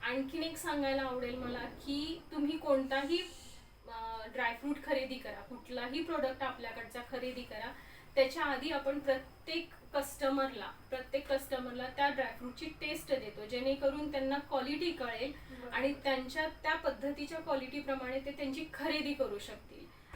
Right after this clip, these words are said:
Speaker 1: माझ्याकडे बेसिक प्रॉडक्ट म्हणजे काजू, बदाम, पिस्ता, अक्रोड, अंजीर, जर्दाळू, बेदाणा, मनुका ह्या गोष्टी मिळतातच. पण त्याच्यासोबतच आपल्याला प्रीमियम क्वालिटीचे, रेग्युलर क्वालिटीचे प्रॉडक्ट मिळतील.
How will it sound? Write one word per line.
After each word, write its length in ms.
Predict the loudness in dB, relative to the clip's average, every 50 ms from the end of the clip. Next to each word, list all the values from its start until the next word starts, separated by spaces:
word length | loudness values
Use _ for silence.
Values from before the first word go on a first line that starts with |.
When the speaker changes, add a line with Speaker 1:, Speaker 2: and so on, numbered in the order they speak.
| -8 -6 -6 -6 -6 -6 -6 -2 4
Speaker 1:
माझ्याकडे 560 | 8 8 8 8 8 4 2 2 4 4 4 4
बेसिक 440 | 4 4 4 4 4 4 2 0
प्रॉडक्ट 520 | 2 4 6 6 6 6 4 2 0 0 0
म्हणजे 520 | 2 2 2 0 0 2 2 2 2 2 0 -2 -2 6 8
काजू, 360 | 10 10 10 10 6 4 2
बदाम, 560 | 2 2 2 2 2 4 4 4 4 4 2
पिस्ता, 680 | 2 2 2 0 0 0 0 2 4 6 6 6 6 4 2 -2 -2 -2
अक्रोड, 440 | -2 -2 0 2 2 4 6 4 4
अंजीर, 600 | 4 4 4 4 4 4 4 4 4 4 4 4 2 0 -6 -6 -8 -6 0 6
जर्दाळू, 580 | 8 10 10 10 10 8 10 10 10 8 6 2
बेदाणा, 640 | 2 2 4 4 4 6 6 6 6 6 6 6
मनुका 840 | 6 6 6 6 8 8 8 8 10 10 8 8 6 6 4 2 2 2 0 -2 -2 -4 -2 -2 0 0 -2 -2 -2 -4 -6 -6 -6 -4 6
ह्या 160 | 10 10 10
गोष्टी 360 | 12 10 6 4 4 4 6
मिळतातच. 640 | 6 8 8 6 6 8 10 10 10 8 6 0 0
पण 140 | 2 0 2 2
त्याच्यासोबतच 880 | 2 4 6 6 6 6 4 2 4 6 6 6 8 8 8 8 8
आपल्याला 380 | 8 4 4 4 2 4 4 4
प्रीमियम 440 | 4 4 4 6 8 8 8 8 6
क्वालिटीचे, 680 | 6 6 4 4 4 2 2 2 0 2 4 6 6
रेग्युलर 380 | 6 6 4 4 6 6 6 6
क्वालिटीचे 580 | 6 6 4 4 4 4 2 2 0 2 2 4
प्रॉडक्ट 440 | 6 6 6 6 4 2 2 2
मिळतील. 500 | 2 2 2 2 0 -2 0 0 2 2